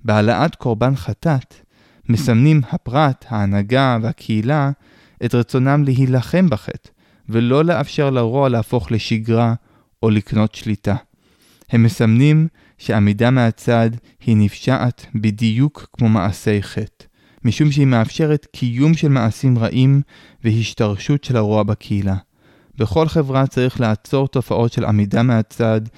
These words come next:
ולגרום לאנשים לקבל על עצמם להילחם למען הטוב. במקביל, צריך תמיד לאשש או לחדש את החיים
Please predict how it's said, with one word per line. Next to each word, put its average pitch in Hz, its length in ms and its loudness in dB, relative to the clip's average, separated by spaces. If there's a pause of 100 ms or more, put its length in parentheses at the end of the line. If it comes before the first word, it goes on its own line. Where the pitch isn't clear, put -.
(320)
ולגרום 127 400 2
לאנשים 147 380 2
לקבל 127 440 0
על 131 140 2
עצמם 117 360 0
להילחם 107 580 0
למען 101 300 2
הטוב. 101 460 -4 (720)
במקביל, 120 600 0 (560)
צריך 127 320 0
תמיד 143 420 0
לאשש 131 640 -4
או - 80 -6
לחדש 107 540 -4
את 131 120 -6
החיים 110 440 0